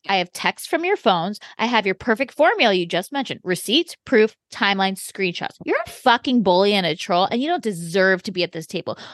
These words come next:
We have woken up in fear. You're done.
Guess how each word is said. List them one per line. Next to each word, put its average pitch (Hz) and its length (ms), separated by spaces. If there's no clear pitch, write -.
We 294 100
have 330 140
woken 247 560
up 247 160
in 202 100
fear. 160 200
You're 202 280
done. 190 560